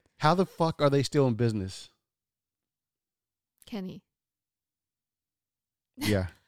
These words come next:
Speaker 2: <laughs> Kenny.
Speaker 1: Yeah. I,
Speaker 2: Don't
Speaker 1: I
Speaker 2: be
Speaker 1: went
Speaker 2: mean.
Speaker 1: there.
Speaker 2: Don't say s-, don't be so mean. What if they follow your podcast too?
Speaker 1: Well, fuck
Speaker 2: Too.
Speaker 1: 'em.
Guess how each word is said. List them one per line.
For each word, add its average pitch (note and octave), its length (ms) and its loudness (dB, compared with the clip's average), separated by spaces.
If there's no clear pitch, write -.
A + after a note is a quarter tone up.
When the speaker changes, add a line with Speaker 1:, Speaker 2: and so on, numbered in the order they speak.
Speaker 2:
<laughs> - 400 -20
Kenny. G#3 260 -4
Speaker 1:
Yeah. G2+ 200 2
I, F#2+ 80 -10
Speaker 2:
Don't - 120 -8
Speaker 1:
I A#2 100 6
Speaker 2:
be A#2+ 60 4
Speaker 1:
went A#2 140 2
Speaker 2:
mean. A2+ 80 -2
Speaker 1:
there. G#2 220 -4
Speaker 2:
Don't C4+ 240 -6
say C4+ 180 -6
s-, C4+ 100 -12
don't B3+ 160 -8
be C#4+ 120 -8
so C4+ 180 -10
mean. A#3+ 240 -6
What C4 140 -2
if B3+ 100 -2
they B3+ 100 -2
follow B3 340 -6
your G#3+ 160 -6
podcast A#3 500 -10
too? - 80 -6
Speaker 1:
Well, A#2+ 240 6
fuck D3 360 2
Speaker 2:
Too. E3+ 120 0
Speaker 1:
'em. A2 260 -4